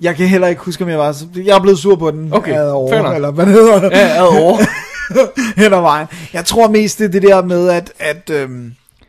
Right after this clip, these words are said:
Speaker 1: at jeg faktisk rigtig godt kunne lide etteren.
Speaker 2: Fik du set toeren?
Speaker 1: Ja, det er jo, det her er toeren.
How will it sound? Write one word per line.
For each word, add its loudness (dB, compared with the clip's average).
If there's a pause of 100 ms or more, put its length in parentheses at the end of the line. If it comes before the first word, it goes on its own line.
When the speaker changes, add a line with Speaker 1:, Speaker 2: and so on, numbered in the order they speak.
(400)
Speaker 1:
at 0
jeg 0
faktisk -4
rigtig 0
godt 2
kunne -4
lide 0
etteren. 2 (920)
Speaker 2:
Fik -12
du -12
set -8
toeren? -12 (960)
Speaker 1:
Ja, 2
det 2
er 6
jo, 6
det -4
her 4
er 0
toeren. -10